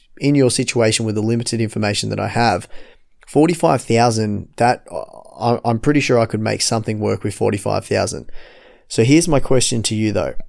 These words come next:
Are you ever going to buy a home to live in?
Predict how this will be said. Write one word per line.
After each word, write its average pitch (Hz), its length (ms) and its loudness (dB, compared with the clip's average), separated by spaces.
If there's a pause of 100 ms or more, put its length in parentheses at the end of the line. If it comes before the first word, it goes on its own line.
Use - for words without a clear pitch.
(480)
Are 117 60 2
you 120 160 2
ever 147 260 4
going 165 260 2
to - 120 0
buy 117 240 2
a 110 60 2
home 113 200 2
to 107 120 -2
live 113 200 0
in? 95 220 -4